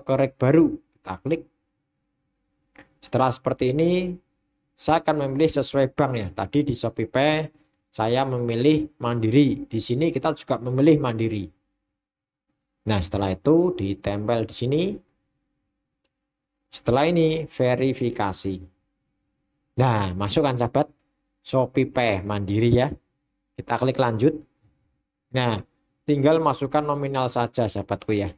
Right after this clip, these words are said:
Sudah selesai, tinggal itu diklik saja lanjut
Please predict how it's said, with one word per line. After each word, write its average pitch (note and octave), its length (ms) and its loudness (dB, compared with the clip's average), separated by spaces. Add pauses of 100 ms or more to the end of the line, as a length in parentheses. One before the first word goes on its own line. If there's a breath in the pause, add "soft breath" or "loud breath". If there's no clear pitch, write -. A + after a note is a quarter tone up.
(540)
Sudah - 320 0
selesai, C#3 640 0
tinggal A2+ 320 -4
itu D3+ 240 2
diklik E3+ 320 2
saja B2+ 480 0 (400)
lanjut A#2 720 0